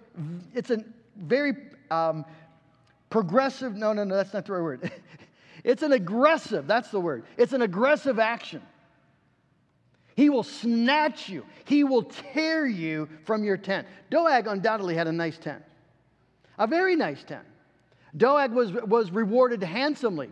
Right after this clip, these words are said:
by Saul, just as Saul said he would do. He had, I'm sure, the very nicest furniture.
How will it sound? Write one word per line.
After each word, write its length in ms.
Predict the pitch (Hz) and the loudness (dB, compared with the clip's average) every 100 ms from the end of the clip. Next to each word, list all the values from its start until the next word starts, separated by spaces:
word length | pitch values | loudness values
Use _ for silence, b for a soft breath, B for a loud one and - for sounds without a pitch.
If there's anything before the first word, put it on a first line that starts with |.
| - | -2
by 180 | 170 | 0
Saul, 760 | 170 - 233 170 - - _ _ _ | -2 -2 -2 -2 -8 -20 _ _ _
just 240 | - 226 214 | -2 -2 -2
as 100 | 175 | -4
Saul 220 | 202 190 | -4 -4
said 220 | - 170 | -4 -4
he 60 | 165 | -4
would 180 | 165 | -6
do. 180 | 156 147 - _ b b b | -6 -10 -14 _ b b b
He 140 | 202 240 | 0 2
had, 220 | 220 208 | 2 0
I'm 120 | 202 | -4
sure, 220 | - 220 | -2 -2
the 100 | 202 | 0
very 200 | 190 202 | 0 -2
nicest 380 | 202 208 - 208 | -2 -6 -8 -10
furniture. 420 | 240 269 - 110 | -6 -6 -8 -14